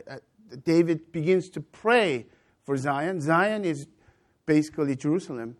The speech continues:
Jerusalem basically means God's community, Israelites. As a king, he felt responsible for his failure, his sins affected our, his people. So they're affected by his sin.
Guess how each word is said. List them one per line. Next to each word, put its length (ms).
Jerusalem 520
basically 480
means 360
God's 380
community, 560
Israelites. 800
As 160
a 80
king, 420
he 140
felt 320
responsible 680
for 220
his 220
failure, 520
his 320
sins 400
affected 640
our, 160
his 260
people. 560
So 120
they're 240
affected 520
by 200
his 280
sin. 360